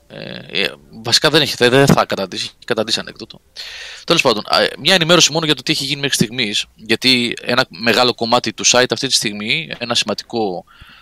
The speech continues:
τμήμα του δεν λειτουργεί, οπότε οφείλεται να,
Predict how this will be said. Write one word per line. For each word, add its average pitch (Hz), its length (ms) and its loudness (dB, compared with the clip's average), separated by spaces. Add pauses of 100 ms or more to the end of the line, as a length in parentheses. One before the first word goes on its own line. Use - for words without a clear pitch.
(140)
τμήμα 127 420 0
του 147 100 0
δεν 147 160 4
λειτουργεί, 131 420 2
οπότε 123 480 2 (240)
οφείλεται 123 420 2
να, 120 100 2